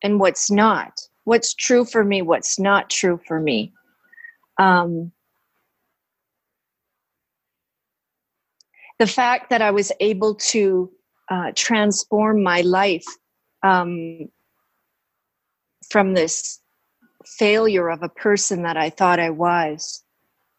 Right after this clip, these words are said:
um, to actually feel good about who I was. I don't even know if I can explain it, Matt.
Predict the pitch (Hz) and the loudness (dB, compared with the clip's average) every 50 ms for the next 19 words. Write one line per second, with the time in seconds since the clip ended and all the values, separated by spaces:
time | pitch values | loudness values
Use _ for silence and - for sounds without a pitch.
0 | _ _ _ _ - 180 175 165 165 156 143 131 131 147 160 165 170 - _ _ | _ _ _ _ 0 2 2 2 2 -2 -4 -4 -6 -6 -6 -6 -8 -10 _ _
1 | _ _ _ _ _ _ _ _ _ _ _ _ _ _ _ _ _ _ _ _ | _ _ _ _ _ _ _ _ _ _ _ _ _ _ _ _ _ _ _ _
2 | _ _ _ _ _ _ _ _ _ _ _ - - 240 240 208 - 202 196 202 | _ _ _ _ _ _ _ _ _ _ _ -6 -2 0 0 0 2 2 0 0
3 | 208 - - - 269 254 247 240 233 - - 233 196 185 180 165 - 190 196 196 | 0 0 -2 0 0 0 0 -2 -4 -4 -2 0 0 0 0 -2 -2 0 0 0
4 | 214 208 185 185 165 165 151 - - - 185 175 175 170 170 170 165 151 170 185 | 0 -2 -2 -4 -4 -4 -4 -8 -10 -10 -6 -2 0 0 0 0 -2 -2 -2 0
5 | 190 180 165 151 123 - - - - - - _ - - - _ _ - 208 226 | 0 0 0 -2 -6 -10 -14 -16 -18 -20 -20 _ -20 -20 -20 _ _ 0 2 2
6 | 240 254 262 262 254 240 214 226 214 208 208 208 214 214 214 208 - 202 180 180 | 2 2 2 2 0 0 2 0 0 0 0 0 0 0 -2 -2 -2 -2 -2 -2
7 | - 196 170 170 156 - - - - - - 196 185 180 190 196 220 220 - - | -4 -6 -8 -8 -10 -10 -12 -14 -12 -6 -2 0 0 0 0 0 -2 -4 -4 -4
8 | 185 202 214 226 254 254 - - - | -2 0 0 0 -2 -4 -6 -14 -20